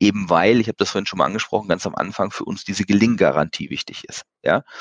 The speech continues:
Äh, du kannst natürlich auf dem Thermomix auch mit anderen, was ich, keine Ahnung, Chefkoch und so weiter, anderen Rezeptdatenbanken arbeiten.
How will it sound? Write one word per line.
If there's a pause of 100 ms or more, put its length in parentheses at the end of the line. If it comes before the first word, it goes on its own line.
(380)
Äh,
du
kannst
natürlich
auf
dem
Thermomix
auch
mit
anderen, (120)
was
ich,
keine
Ahnung,
Chefkoch
und
so
weiter,
anderen
Rezeptdatenbanken
arbeiten.